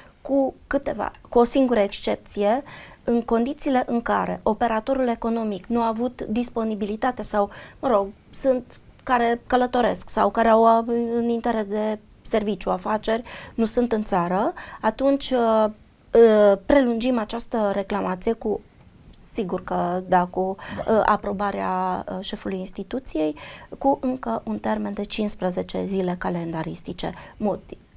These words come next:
Speaker 1: uh, și această prelungire este, despre această prelungire este înștiințat consumatorul. Deci dânsul
Speaker 2: Da.
Speaker 1: nu va rămâne să tot aștepte după
Speaker 2: Am
Speaker 1: treizeci
Speaker 2: înțeles.
Speaker 1: de
Speaker 2: Da,
Speaker 1: zile.
Speaker 2: da.
Speaker 1: Noi a-, aprobăm aceste,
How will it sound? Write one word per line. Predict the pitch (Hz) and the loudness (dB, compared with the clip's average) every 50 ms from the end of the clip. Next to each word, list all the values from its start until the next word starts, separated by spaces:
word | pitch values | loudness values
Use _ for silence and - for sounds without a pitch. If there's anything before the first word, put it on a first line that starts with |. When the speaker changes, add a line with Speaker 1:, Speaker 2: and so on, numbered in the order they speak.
| - - - | -20 -20 -20
Speaker 1:
uh, | - - - 226 - - 196 - | -18 -10 -8 -6 -6 -4 -6 -6
și | - - - | -6 -2 -2
această | 226 233 - - 240 240 - 277 | -2 -2 0 0 -2 0 0 -2
prelungire | 277 233 220 208 202 202 196 208 233 254 | -2 -2 -2 -2 -4 -4 -2 0 0 0
este, | 262 240 233 226 220 - - 226 214 208 202 208 - - - | 0 0 0 -2 -4 -4 -4 0 2 2 2 0 -2 -14 -10
despre | - 214 208 - - 202 | -4 -4 -4 -2 0 -2
această | 196 202 - 226 240 - 247 | 0 0 -2 -4 -2 -4 -4
prelungire | 233 220 208 202 202 202 208 220 226 247 240 240 - - - | -2 -2 -2 -2 -4 -4 -2 0 0 0 -2 -2 -6 -16 -6
este | - 226 220 - 226 214 - | -6 -6 -2 -2 -2 -2 -2
înștiințat | 233 220 202 - - - 196 196 - - 294 277 285 | -4 -6 -6 -6 -6 -6 -6 -4 0 2 0 0 0
consumatorul. | - 220 202 190 - - 185 180 180 185 185 180 170 170 180 - - - - - | -4 -6 -6 -6 -6 -8 -6 -6 -4 -4 -4 -4 -4 -6 -8 -10 -16 -14 -4 2
Deci | 220 220 208 | 2 2 4
dânsul | 202 233 247 240 240 254 254 | 4 4 4 4 4 2 4
Speaker 2:
Da. | 247 | 4
Speaker 1:
nu | 262 269 | 6 6
va | 262 294 294 | 8 6 8
rămâne | 285 285 277 277 269 269 240 240 | 8 6 4 4 2 0 0 -2
să | - 233 220 | -2 -4 -6
tot | 226 233 214 - | -6 -6 -6 -6
aștepte | 202 196 - - - 220 202 - - 208 208 208 202 196 | -6 -6 -6 -4 -4 -4 -4 -6 -6 -6 -6 -4 -4 -4
după | 190 226 190 196 | -2 -2 0 0
Speaker 2:
Am | 220 220 | 0 0
Speaker 1:
treizeci | 220 226 220 214 | 2 0 0 2
Speaker 2:
înțeles. | 214 214 208 190 196 196 | 0 0 -2 -2 -2 0
Speaker 1:
de | 185 | 0
Speaker 2:
Da, | 196 | 0
Speaker 1:
zile. | 196 180 175 175 165 | 0 0 -2 -2 -2
Speaker 2:
da. | 170 170 - - - | -4 -6 -6 -10 -4
Speaker 1:
Noi | - 247 247 233 220 - - | 2 4 4 4 4 4 2
a-, | - 208 196 - - | 0 0 0 -4 -2
aprobăm | - 220 214 - - 208 190 196 294 339 285 208 - | 2 2 2 2 4 2 4 6 6 4 4 2 -4
aceste, | 185 190 - - 196 185 - - - 196 185 190 208 | -8 -10 -8 -8 -6 -6 -8 -6 -6 -6 -6 -6 -8